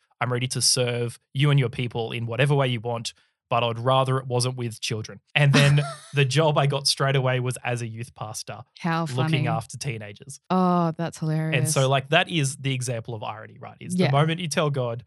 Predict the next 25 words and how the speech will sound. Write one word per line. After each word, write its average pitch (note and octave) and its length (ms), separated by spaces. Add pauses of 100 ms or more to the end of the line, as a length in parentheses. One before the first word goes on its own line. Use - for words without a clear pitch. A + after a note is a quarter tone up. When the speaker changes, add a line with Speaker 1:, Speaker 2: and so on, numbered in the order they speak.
Speaker 1:
"I B2+ 120
don't C#3 160
wanna C#3 140
do B2 200
this," C3 380 (180)
Speaker 2:
Yeah. F3+ 300
Speaker 1:
is C3 100
often C3 320
the C3+ 60
way B2+ 160
<laughs> C#3 40
he'll E3 120
challenge C3+ 360
you C3 100
the B2 60 (140)
most A#2 320
Speaker 2:
Oh, D#3+ 220
definitely. D3 480
Speaker 1:
and, A2+ 240
uh, A#2+ 100 (140)
present B2+ 340
you A#2+ 140
with A2+ 100
that G#2+ 140
option. - 420